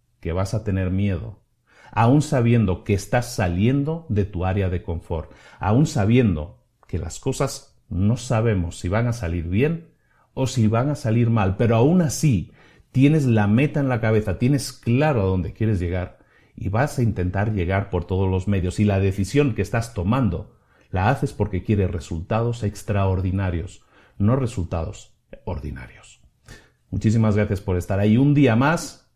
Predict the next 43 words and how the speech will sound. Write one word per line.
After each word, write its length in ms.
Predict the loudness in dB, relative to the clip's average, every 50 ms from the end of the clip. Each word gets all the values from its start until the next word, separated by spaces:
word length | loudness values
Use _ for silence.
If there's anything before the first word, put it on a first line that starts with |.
| _ 2
Esto 340 | 2 2 2 0 -6 -8
es 100 | -8 -6
Mentor 340 | -6 -6 -4 -2 -2 -2 -2
trescientos 460 | -4 -6 -6 -4 -4 -4 -4 -4 -6
sesenta 320 | -8 -8 -6 -6 -4 -4 -6
y 40 | -6
cinco. 340 | -4 -6 -4 -4 -4 -6
Todos 420 | -6 0 2 2 4 4 2 2 2
los 200 | 2 2 2 4
días 360 | 2 2 2 0 -2 -8 -18 -20 -12 -4
ayudándote 640 | -2 0 2 2 2 4 4 2 2 2 0 -2
a 60 | -4
crecer 540 | -2 -4 -4 -2 -2 -2 -2 -2 -6 -16 _ _
personal 800 | 0 0 2 2 0 -4 -6 -4 -2 -2 0 0 0 -2 -2 -4 0
y 120 | 0 0 0
profesionalmente. 1000 | 2 0 -2 -2 0 -2 -4 -2 -2 -2 0 0 2 2 2 2 0 -2 -4 -6
Te 120 | -6 -6
espero 300 | -10 -8 -2 -2 0 0
aquí 160 | 0 -2 0 -2
mañana, 500 | 0 0 0 0 0 0 0 -2 -2 -4
como 220 | -4 -4 -4 -2
todos 240 | 0 0 0 0 2
los 160 | 0 0 2
días, 240 | 2 0 0 -2 -6 -16 -20 -20 -12 -10
trescientos 500 | -10 -8 0 2 2 2 2 2 -2 -4
sesenta 300 | -4 -4 -4 -4 -4 -4
y 40 |
cinco 280 | -2 -2 -2 0 0 0
días 240 | 0 2 2 2 2
del 140 | 0 0 2
año, 180 | 0 0 -2 -2
con 120 | -2 0
una 180 | 0 0 2 0
reflexión 540 | 0 0 -2 -4 -2 0 0 0 0 -4 -10 -20 -20 -16 _ -4
y 100 | -2 -2
con 180 | 0 2 2
una 180 | 2 2 2 2
acción 400 | 0 0 0 0 0 0 -2 -4
para 240 | -8 -8 -8 -10 -14
que 160 | -8 -10 -10
pongas 460 | -6 0 0 2 2 2 0 0 0
en 120 | 0 0 0
práctica 640 | 2 2 0 0 0 0 -2 0 0 0 -2 -2